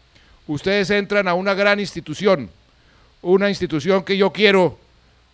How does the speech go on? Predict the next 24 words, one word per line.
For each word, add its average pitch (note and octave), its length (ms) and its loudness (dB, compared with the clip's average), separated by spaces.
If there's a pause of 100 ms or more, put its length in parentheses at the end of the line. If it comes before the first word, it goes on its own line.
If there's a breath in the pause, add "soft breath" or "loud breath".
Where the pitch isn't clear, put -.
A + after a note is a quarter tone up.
(180)
entrañablemente F#3+ 1080 0
porque D3+ 320 -4 (220)
tuve G#3 420 4
el D#3 160 -4
inmenso G3 460 0
honor G3 240 2
de F3+ 100 0
pertenecer D#3+ 540 -2
a G3 100 6
ella F#3+ 240 2
y F3 60 -2
por D#3 180 -2
eso D#3 160 0
la E3+ 100 0
conozco D3+ 520 0 (180 soft breath)
y D3 80 -8
por D3+ 200 -4
eso F3 140 0
la D#3+ 120 2
quiero, F3 420 6
por D3 140 0
eso F3+ 100 0
la F3 100 2
respeto, D#3 680 0